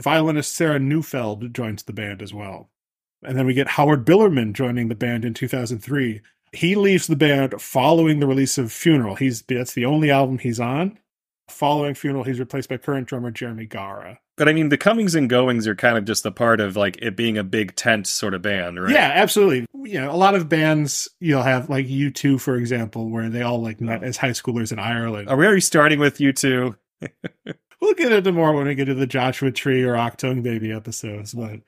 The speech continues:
Speaker 1: you know, they, they basically, like, knew each other from a young age, where these guys, they're already grad students.
Speaker 2: Yeah, and professional musicians.
Speaker 1: Win Butler isn't even from Montreal, really. So they're all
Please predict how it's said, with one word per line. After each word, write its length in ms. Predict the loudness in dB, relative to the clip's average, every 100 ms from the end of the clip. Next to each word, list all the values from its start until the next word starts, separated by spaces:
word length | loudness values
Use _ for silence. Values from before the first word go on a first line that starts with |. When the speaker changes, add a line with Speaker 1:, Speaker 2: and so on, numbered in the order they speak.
| -2
Speaker 1:
you 140 | 4
know, 140 | 4 4
they, 180 | 4 6
they 160 | 6
basically, 540 | 6 4 4 4 6 4
like, 240 | 4 2
knew 120 | 4
each 140 | 2 2
other 160 | -2
from 160 | -2 -4
a 20 |
young 200 | -2 2
age, 180 | 2 4
where 100 | 4
these 220 | 4 2
guys, 580 | 2 4 4 2 0 -8 -6
they're 320 | -2 -2 0
already 640 | 4 4 4 2 0 -4
grad 380 | -4 -2 0 0
students. 560 | -2 -8 -8 -12 -14 -14 0
Speaker 2:
Yeah, 240 | 2 2 -2
and 160 | -4 -2
professional 480 | 0 4 2 2 0
musicians. 640 | 0 2 0 -2 -8 -8
Speaker 1:
Win 240 | 2 4 4
Butler 600 | 2 2 2 2 0 -6 -4
isn't 260 | -2 0
even 320 | 0 0 -4 -6
from 360 | -10 0 0 2
Montreal, 540 | -2 -2 -2 0 0
really. 460 | -2 -6 -8 -10 -14 _ _ _ -4
So 280 | 2 2
they're 200 | 4 6
all 180 | 6 4